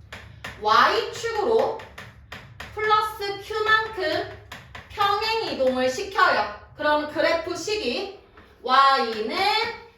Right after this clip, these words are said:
에이엑스 제곱 건들지 않고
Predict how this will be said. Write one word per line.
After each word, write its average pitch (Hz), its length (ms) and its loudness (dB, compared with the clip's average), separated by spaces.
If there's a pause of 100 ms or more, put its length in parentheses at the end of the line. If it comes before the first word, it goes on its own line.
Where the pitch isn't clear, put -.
에이엑스 320 960 -2
제곱 302 420 2
건들지 302 640 -2
않고 220 400 -2